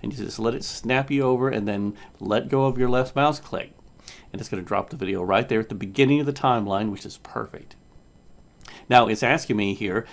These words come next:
"Hey, do you wanna convert, uh, you know, this timeline to match this, this video that you brought in?" And I'm going to say yes.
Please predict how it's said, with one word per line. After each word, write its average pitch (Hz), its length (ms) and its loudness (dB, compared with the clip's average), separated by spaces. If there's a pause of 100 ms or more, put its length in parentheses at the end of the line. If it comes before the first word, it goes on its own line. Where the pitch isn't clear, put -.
(160)
"Hey, 196 200 8
do 160 60 2
you 156 80 4
wanna 156 220 2
convert, 131 720 2 (260)
uh, 113 320 8
you 113 60 0
know, 113 120 4
this 113 200 -2
timeline 143 800 4
to 117 120 -4
match 113 520 -2
this, 117 220 -4 (100)
this 113 320 -4
video 120 520 2
that 101 140 -4
you 98 160 -6
brought 90 320 -4
in?" 87 280 -8 (260)
And 113 120 -4
I'm 135 220 0
going 196 160 -2
to 175 80 0
say 135 340 2
yes. 104 1000 0